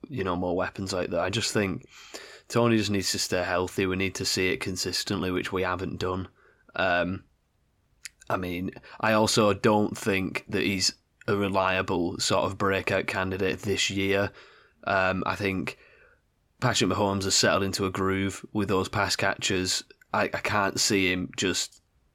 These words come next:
zoning in on one guy now when it's working so well, spreading the ball out. So maybe something that develops in the off-season after this season. But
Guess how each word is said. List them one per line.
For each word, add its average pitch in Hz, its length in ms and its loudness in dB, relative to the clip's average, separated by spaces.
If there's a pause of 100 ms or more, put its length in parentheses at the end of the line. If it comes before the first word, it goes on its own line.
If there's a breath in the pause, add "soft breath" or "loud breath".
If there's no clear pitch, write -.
(220)
zoning 98 420 2
in 95 100 0
on 95 160 0
one 95 240 0
guy 95 260 2
now 95 220 2
when 95 240 0
it's - 180 -2
working 95 320 -2
so 92 320 0
well, 95 300 2
spreading 98 400 -2
the 98 80 -2
ball 95 260 2
out. 98 180 2
So 98 220 2 (220 loud breath)
maybe 127 240 6
something 110 580 4 (300 loud breath)
that - 100 2
develops 101 480 2
in 98 120 0
the 98 100 2
off-season 95 720 0 (180)
after 98 300 -2
this 95 160 -2
season. 98 540 0
But 92 260 0